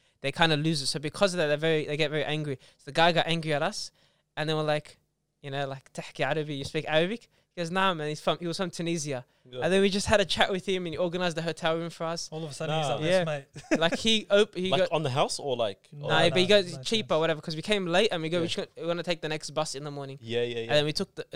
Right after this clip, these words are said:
Speaker 1: then we slept. It was just random. We had to go get a hotel. The next day we came,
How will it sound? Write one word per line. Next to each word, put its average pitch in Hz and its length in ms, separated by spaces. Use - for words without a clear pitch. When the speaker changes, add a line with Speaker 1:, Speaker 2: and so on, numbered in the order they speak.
Speaker 1:
then 151 120
we 143 380
slept. - 380
It 156 40
was 156 100
just 170 140
random. 165 320
We 151 60
had 160 80
to 156 80
go 156 120
get 156 120
a 147 40
hotel. 165 500
The - 80
next 165 240
day 165 180
we 156 120
came, 165 400